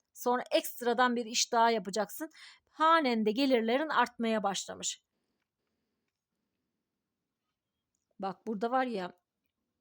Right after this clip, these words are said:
güçlü birilerinden destek göreceksin. Sürekli bir iş teklifi alıyorsun ama bu iş teklifini değerlendirmiyorsun.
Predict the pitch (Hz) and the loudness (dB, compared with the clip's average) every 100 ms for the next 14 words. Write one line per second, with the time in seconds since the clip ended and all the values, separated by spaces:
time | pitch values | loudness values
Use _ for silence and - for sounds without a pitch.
0 | _ _ _ _ - 196 208 - 247 247 | _ _ _ _ -8 -6 -2 -4 -2 -2
1 | 214 208 202 196 214 226 196 - - 226 | -2 -2 -2 -2 -2 -2 -4 -4 -6 -4
2 | - 190 180 190 - - 175 - - - | -4 -4 -4 -6 -10 -14 -16 -18 -20 -20
3 | - 339 359 - - 254 269 254 269 - | -6 0 0 0 -4 -2 -2 -2 -2 -2
4 | - 233 - 196 220 202 202 196 - 262 | 0 -6 -6 -8 -2 0 0 -2 -4 -4
5 | 247 247 220 226 240 240 - 220 220 196 | -2 -2 -2 -4 -4 -2 -2 -4 -6 -10
6 | 233 226 220 214 214 214 220 214 240 226 | -6 -2 2 2 4 2 0 -2 -2 -4
7 | 196 180 269 | -4 -6 -8